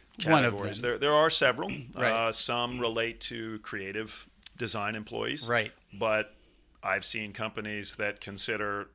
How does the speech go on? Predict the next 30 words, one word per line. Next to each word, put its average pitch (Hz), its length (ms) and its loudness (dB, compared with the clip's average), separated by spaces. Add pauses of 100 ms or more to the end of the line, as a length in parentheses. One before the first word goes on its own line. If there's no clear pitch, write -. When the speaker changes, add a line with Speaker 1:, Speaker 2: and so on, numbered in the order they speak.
Speaker 2:
not 117 200 2
only 117 280 0
the 101 80 -4
creative 170 400 2
director, 104 480 -6
who 107 140 -10
Speaker 1:
Right. 107 140 -2
Speaker 2:
is 101 120 -6
clearly 170 400 2
exempt, 95 500 -6
but 107 280 -4 (100)
all 185 380 -2
the 190 60 -2
way 160 160 2
down 135 280 -4
the 117 60 -6
chain 113 560 0
to, 104 540 -4
you 117 60 -4
know, 110 100 0
Speaker 1:
Right. 98 60 0
Speaker 2:
the 98 80 -4
lowest 101 360 -2
pattern 101 380 -2
maker. - 300 -14
Speaker 1:
Mm-hmm. 117 260 -8 (280)
Speaker 2:
And 104 180 -6
they've 104 160 -2
just 101 320 -4 (800)
been 110 160 0